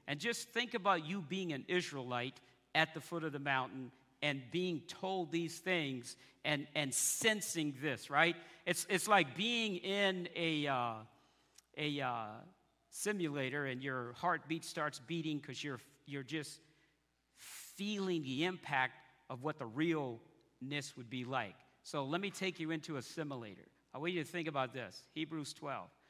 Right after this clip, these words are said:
"For you have not come to a mountain that can be touched." So the writer of Hebrews, he is comparing the Abrahamic covenant, the new covenant,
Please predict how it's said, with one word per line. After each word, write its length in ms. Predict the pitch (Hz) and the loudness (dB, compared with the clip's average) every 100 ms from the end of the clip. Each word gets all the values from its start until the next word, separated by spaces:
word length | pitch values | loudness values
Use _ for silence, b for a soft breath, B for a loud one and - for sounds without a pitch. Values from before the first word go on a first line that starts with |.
| b b b | b b b
"For 160 | - | 2
you 240 | 170 226 320 | 6 8 8
have 160 | 233 | 8
not 300 | 185 214 202 | 10 10 10
come 260 | - 214 208 | 10 8 8
to 180 | - 190 | 4 4
a 60 | 156 | 4
mountain 520 | 151 160 170 233 214 | 8 10 8 4 0
that 200 | 160 151 | 2 2
can 180 | - 147 | 0 0
be 180 | 139 165 | 0 -4
touched." 600 | - - 160 175 - - - _ _ _ _ _ - | -4 0 0 0 -4 -12 -20 _ _ _ _ _ -8
So 440 | - 156 127 101 - _ _ _ - - | 0 0 0 -8 -18 _ _ _ -16 -10
the 100 | 131 | -2
writer 320 | 156 214 247 | 4 4 4
of 60 | |
Hebrews, 680 | 180 208 180 139 117 120 - _ _ _ _ _ b b | 0 -2 -4 -4 -6 -10 -16 _ _ _ _ _ b b
he 400 | - - 226 277 | -8 0 2 2
is 140 | 240 - | 2 0
comparing 760 | 180 151 170 139 110 113 123 - _ _ _ _ _ _ _ _ | -4 0 2 2 0 -8 -12 -20 _ _ _ _ _ _ _ _
the 160 | - 135 | -2 0
Abrahamic 480 | 160 175 185 175 175 - | 2 4 4 4 0 -8
covenant, 500 | - 170 131 123 139 | 2 4 4 0 -6
the 100 | - | -6
new 200 | 135 190 | -4 -4
covenant, 440 | 233 139 110 113 | -2 -4 -4 -6